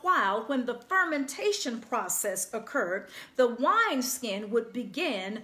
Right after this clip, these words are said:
to expand. And once it began to expand and hold this new wine, it was only good for that batch of wine. So then once you remove the wine from the wineskin, you wouldn't put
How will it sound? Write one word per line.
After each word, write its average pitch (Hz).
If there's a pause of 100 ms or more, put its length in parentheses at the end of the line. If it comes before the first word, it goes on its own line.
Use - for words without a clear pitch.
(140)
to 254
expand. 226 (320)
And 262
once 415
it 277
began 269
to 262
expand 247
and 247
hold 359
this 220
new 208
wine, 214 (160)
it 269
was 233
only 320
good 262
for 214 (140)
that 302
batch -
of 226
wine. 226 (320)
So 302
then 262
once 370
you 285
remove 254
the 226
wine 202 (160)
from 262
the 247
wineskin, 254 (180)
you 339
wouldn't 330
put -